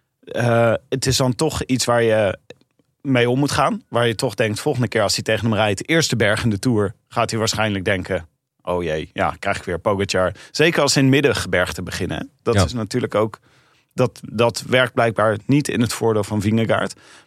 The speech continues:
Speaker 1: Maar aan de andere kant is Vingegaard volgens mij wel echt een renner die piekt.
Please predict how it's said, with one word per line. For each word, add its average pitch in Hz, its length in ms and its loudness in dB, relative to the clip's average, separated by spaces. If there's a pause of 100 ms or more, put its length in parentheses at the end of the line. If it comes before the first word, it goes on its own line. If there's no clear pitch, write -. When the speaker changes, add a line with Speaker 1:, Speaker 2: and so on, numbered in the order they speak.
Speaker 1:
Maar - 160 2
aan 135 100 2
de 120 60 4
andere 151 260 0
kant 175 360 -2
is 123 140 0
Vingegaard 117 540 2
volgens 117 260 -2
mij 107 100 2
wel 117 400 2 (100)
echt 139 260 0
een 120 80 2
renner 113 300 0
die 110 140 0
piekt. - 440 -4